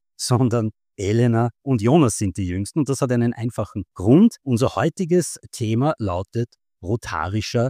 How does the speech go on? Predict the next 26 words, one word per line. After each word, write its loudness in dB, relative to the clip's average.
Nachwuchs. -8
Deswegen 2
haben 4
wir -2
Elena 0
hier. -2
Sie -4
ist -4
im 0
Rotarakt -2
Club -2
Südsteiermark, -2
rotarisch -2
zu -8
Hause. -2
Dort 4
ist -4
sie -4
Pastpräsidentin -4
und -4
sie -8
ist -12
zuständig -6
für -8
die -16
Öffentlichkeitsarbeit. -4